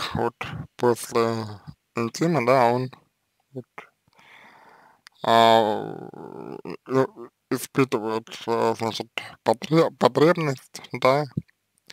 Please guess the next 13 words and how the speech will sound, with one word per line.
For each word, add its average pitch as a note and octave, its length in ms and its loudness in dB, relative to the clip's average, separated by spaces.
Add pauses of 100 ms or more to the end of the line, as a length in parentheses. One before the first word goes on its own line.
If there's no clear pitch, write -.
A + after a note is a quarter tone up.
(920)
ам, A2 460 4 (200)
как-то A#2+ 320 6
отстраниться, A#2 600 -2
отдалиться. - 540 -6 (760)
Вот - 180 -16 (120)
это A#2 200 2
может A#2 380 0
быть. - 400 -16 (1500)
И, A#2 40 -10
м, A#2+ 800 -8 (100)
а E2 160 -4
вот, G#2+ 240 -2 (220)
а, A2 480 2